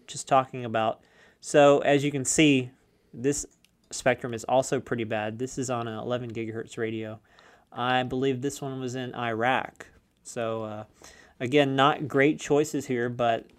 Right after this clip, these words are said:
it looks like, uh, we helped this person choose the best <laughs> channels available to him. So the spectrum analyzer, um, it's actively scanning, like we talked about. Um, channels in use have higher signal amplitude on the, the vertical axis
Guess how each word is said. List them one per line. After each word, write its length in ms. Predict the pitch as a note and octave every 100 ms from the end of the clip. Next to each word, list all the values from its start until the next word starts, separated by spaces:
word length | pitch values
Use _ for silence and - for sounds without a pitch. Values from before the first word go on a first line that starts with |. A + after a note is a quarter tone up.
| -
it 100 | B2
looks 200 | C3 -
like, 220 | B2+ A2+ _ _ _ _
uh, 180 | - A2+
we 160 | A#2 B2
helped 340 | B2+ C3+ -
this 140 | - A#2
person 500 | - A#2 A2 A#2 A2 A2 - - _ _ _
choose 300 | - C#3 B2
the 100 | A#2
best 280 | A2 A#2 -
<laughs> 40 | -
channels 300 | C3+ D3+ A2+
available 420 | A2+ A#2 A2+ -
to 180 | - A2
him. 160 | G#2+ A2+ _ _ _ _ - _ _ _
So 360 | - E3+ F3 F3
the 100 | D#3
spectrum 340 | - F#3+ -
analyzer, 720 | - D#3+ E3 C#3 C3 C#3 D3+ D3+ -
um, 420 | B2+ B2 A#2+ A#2+ A#2+ _ _ _
it's 200 | - C3+
actively 320 | D3+ D3 - C3+
scanning, 560 | - C#3 C3+ C3 C3+ - -
like 220 | - B2
we 80 | B2+
talked 280 | B2 A#2+ A#2
about. 360 | A#2+ A#2 A#2+ - _ _ _ _ _ -
Um, 420 | A#2+ A#2+ A#2+ A#2+ - _ _ -
channels 380 | - D#3+ E3+ D#3
in 120 | C#3+
use 180 | C3+ D3+
have 160 | D3 B2+
higher 300 | - C#3 C#3
signal 360 | - C#3+ C#3 B2
amplitude 500 | C3 - C#3+ D3+ C#3+
on 220 | B2 B2
the, 180 | A#2 A2
the 120 | A#2
vertical 340 | A2+ C3 - B2
axis 560 | A2+ - A2 A2 -